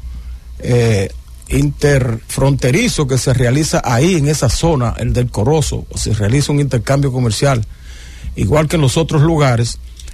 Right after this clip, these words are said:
entre dominicanos y haitianos. Pero sería bueno que, eh, el ejército dominicano, al cual pertenecía el sargento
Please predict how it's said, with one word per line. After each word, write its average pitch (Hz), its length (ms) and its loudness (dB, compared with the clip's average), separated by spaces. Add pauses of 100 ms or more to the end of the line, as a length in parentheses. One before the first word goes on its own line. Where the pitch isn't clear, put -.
entre 127 320 2
dominicanos 135 640 2
y - 20 2
haitianos. 151 640 0 (440)
Pero 202 220 2
sería 202 240 2
bueno 214 400 0
que, 180 220 2
eh, 156 460 0
el 143 120 2
ejército 156 800 2
dominicano, 123 760 0 (220)
al 120 200 -4
cual 151 240 0
pertenecía 135 920 2
el 113 140 -2
sargento 120 800 0